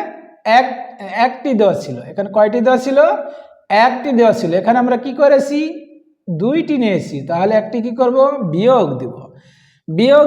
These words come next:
দেওয়ার পর আমরা এখানে কি পাচ্ছি? My dear student, এ স্কয়ার, এম, এ স্কয়ার মানে এ, তাহলে তার উপর কি আছে? স্কয়ার আছে, প্লাস টু এ বি প্লাস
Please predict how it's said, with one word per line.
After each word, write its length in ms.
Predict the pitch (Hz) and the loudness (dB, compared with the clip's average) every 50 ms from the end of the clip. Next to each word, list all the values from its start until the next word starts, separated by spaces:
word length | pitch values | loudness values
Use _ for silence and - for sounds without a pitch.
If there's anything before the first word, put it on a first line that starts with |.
| 262 254 | 4 2
দেওয়ার 220 | 285 269 262 254 | 2 4 2 2
পর 180 | 233 240 226 220 | 2 2 2 2
আমরা 220 | 214 208 220 220 | 2 2 2 -2
এখানে 240 | 233 233 247 254 269 | -2 0 -2 -2 -2
কি 140 | 240 269 285 | -4 -6 -6
পাচ্ছি? 360 | - 294 277 269 269 - 285 | -2 -2 -2 -2 -2 -4 -2
My 200 | 254 226 208 196 190 175 | 0 2 2 2 4 2
dear 120 | 196 196 | 2 0
student, 600 | 196 196 185 165 147 143 160 170 196 233 277 370 440 - - - - - - _ _ _ _ _ _ _ _ _ _ _ _ - | 0 -4 -6 -6 -2 0 2 4 4 4 4 2 -4 -8 -12 -16 -20 -20 -20 _ _ _ _ _ _ _ _ _ _ _ _ -2
এ 180 | 202 214 233 | 0 2 2
স্কয়ার, 680 | 226 233 - - - - 277 262 254 233 208 185 185 202 233 - - - - - - | 0 0 -6 -12 -4 2 4 6 8 8 8 6 6 2 0 -2 -8 -12 -14 -12 0
এম, 320 | - 226 233 254 262 277 277 269 | 2 6 6 8 8 6 4 2
এ 200 | 269 226 233 233 | 0 0 0 0
স্কয়ার 300 | 226 - - 262 247 262 | 0 0 0 2 2 4
মানে 300 | 247 233 214 202 196 185 190 - | 4 2 2 2 0 -4 -2 2
এ, 340 | 180 170 180 190 214 247 277 269 | 4 4 6 6 6 4 2 2
তাহলে 240 | - 202 185 190 202 190 202 202 190 | 2 2 2 2 2 0 -4 -4 -2
তার 140 | 202 196 208 | 0 0 0
উপর 140 | 190 202 | -2 -4
কি 100 | 202 214 | -4 -4
আছে? 180 | 226 202 190 226 | -4 -4 -4 -8
স্কয়ার 400 | - - - 185 175 180 190 202 | -10 -6 -2 0 2 2 4 2
আছে, 280 | 208 202 - 240 247 262 302 381 403 381 - - - - | 2 0 0 0 0 0 0 -2 -6 -10 -12 -16 -12 -8
প্লাস 560 | 170 170 175 190 208 254 359 - - - - - - _ _ _ _ - | -4 0 2 4 4 4 2 0 -6 -12 -18 -20 -20 _ _ _ _ -4
টু 140 | 196 196 208 233 254 302 - - - - - - - - _ - | -4 -2 0 0 -2 -4 -6 -10 -14 -18 -20 -20 -20 -18 _ 2
এ 220 | 185 185 190 208 233 269 - - - - - - - 131 135 135 | 4 6 6 6 6 4 2 0 -8 -14 -16 -18 -16 -12 -6 -4
বি 180 | 170 190 208 240 285 311 - - - - - | -2 0 0 0 -2 -2 -6 -8 -14 -16 -8
প্লাস 400 | - 165 170 190 233 339 - - | -2 0 2 4 2 2 0 -6